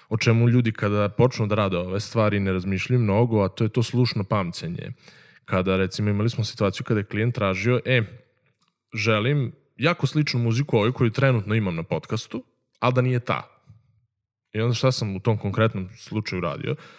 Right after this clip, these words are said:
Ono, isekao taj komad muzike koji on tražio da bude jako slična i tu je negde sa strane, stoji ti na drugom monitoru ili gde god i konstantno puštaš. Konstantno ga slušaš kad preslušaš tri, četiri, recimo, numere na,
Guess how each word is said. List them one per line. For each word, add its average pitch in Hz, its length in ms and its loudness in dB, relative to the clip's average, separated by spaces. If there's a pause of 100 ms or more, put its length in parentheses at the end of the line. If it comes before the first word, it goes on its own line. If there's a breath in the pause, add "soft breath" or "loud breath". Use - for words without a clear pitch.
(420 loud breath)
Ono, 80 300 -4
isekao 95 400 -6
taj 87 180 -4
komad 80 380 -6
muzike 82 440 -10
koji 85 280 -6
on 82 220 -8 (520 soft breath)
tražio 92 500 0
da 101 80 -2
bude 92 400 -4
jako 95 280 -2
slična 117 420 -10
i 160 160 -8 (100)
tu 208 140 -4
je 196 60 -2
negde 185 260 0
sa 117 160 -6
strane, 120 380 -2
stoji 117 340 0
ti 131 140 -6
na 87 140 -4
drugom 107 280 2
monitoru 101 460 2
ili 87 140 -2
gde 87 140 -6
god 120 240 0
i 95 140 -6
konstantno 156 580 -4
puštaš. - 580 -6 (120)
Konstantno 143 520 0
ga 131 500 2
slušaš 139 520 0
kad 107 320 -6 (120)
preslušaš 127 500 -2
tri, 139 160 -2
četiri, 127 380 -2
recimo, 113 360 0
numere 104 380 2
na, 80 360 -6